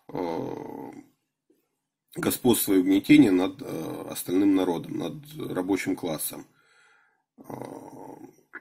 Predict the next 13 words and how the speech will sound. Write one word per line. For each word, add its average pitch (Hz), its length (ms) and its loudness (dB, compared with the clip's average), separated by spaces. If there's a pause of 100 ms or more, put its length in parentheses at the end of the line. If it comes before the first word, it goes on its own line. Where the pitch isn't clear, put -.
(400)
пример, 120 320 8
с-, - 760 -4
допустим, 101 540 2
гитлеровская 113 720 0
Германия, 156 580 2
да, 113 580 2
очень 95 1200 4
часто 151 460 2
везде 117 540 6
надёргивали, 95 1400 2
использовали 104 520 2
в - 60 -10
пропаганде 107 720 0